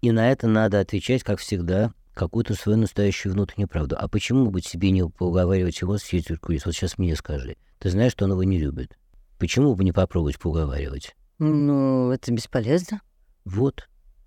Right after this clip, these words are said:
Speaker 1: Знаете, оно было бы действительно хорошо, оно же, в принципе, правильно, но это бесполезно, не просто бесполезно.
Speaker 2: Ведь это хочется, вам надо, вы уговариваете.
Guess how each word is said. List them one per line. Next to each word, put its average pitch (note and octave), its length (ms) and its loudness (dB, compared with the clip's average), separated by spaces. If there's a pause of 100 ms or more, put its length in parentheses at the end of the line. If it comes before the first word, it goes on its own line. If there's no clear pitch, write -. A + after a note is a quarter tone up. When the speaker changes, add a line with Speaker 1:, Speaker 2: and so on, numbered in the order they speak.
(300)
Speaker 1:
Знаете, A2+ 400 2
оно G#2 160 2
было A2 220 2
бы G#2 80 -2
действительно G#2 380 -4
хорошо, G#2+ 360 -2
оно D#2+ 120 0
же, D#2+ 80 -2
в - 40 -16
принципе, - 280 -6
правильно, F2+ 280 -2
но F2+ 120 0
это F#2 100 -4
бесполезно, G2 640 0
не G2 140 -2
просто A2 260 -2
бесполезно. F#2 380 -2
Speaker 2:
Ведь F#3 180 4
это - 160 -4
хочется, D3+ 420 -2
вам D#3 160 0
надо, G#3 220 0
вы D3+ 160 -4
уговариваете. E3+ 800 -2